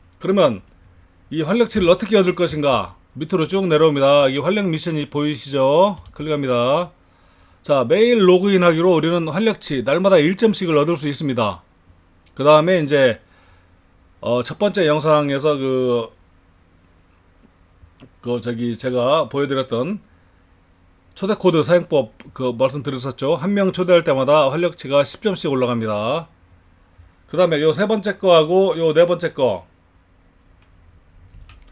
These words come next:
자, 현재 요거는 지금 안 됩니다. 자, 요것도 지금 안 됩니다. 되는 건 무엇이냐? 매일 로그인하기 활력 일 점. 그 다음에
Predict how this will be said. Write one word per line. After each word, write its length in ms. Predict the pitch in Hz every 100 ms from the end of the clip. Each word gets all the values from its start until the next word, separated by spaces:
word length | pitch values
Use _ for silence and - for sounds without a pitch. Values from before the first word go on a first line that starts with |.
| _ _ _ _ _
자, 220 | - 139
현재 400 | 165 208 190 202
요거는 480 | 175 185 190 196 185
지금 420 | 151 156 151 131 - _ 143 - - _ -
안 140 | 156
됩니다. 600 | 165 165 139 127 147 180 - -
자, 180 | 127
요것도 280 | 131 160 160
지금 160 | 147 123
안 100 | 151
됩니다. 460 | 175 135 117 - - _ _ _
되는 220 | - 170 190
건 120 | 180
무엇이냐? 460 | 165 143 147 123
매일 380 | 110 165 185 185
로그인하기 560 | 165 160 160 151 151 160
활력 240 | 156 165
일 140 | 139 135
점. 320 | 127 101 87 - _ -
그 80 | 117
다음에 380 | 123 156 180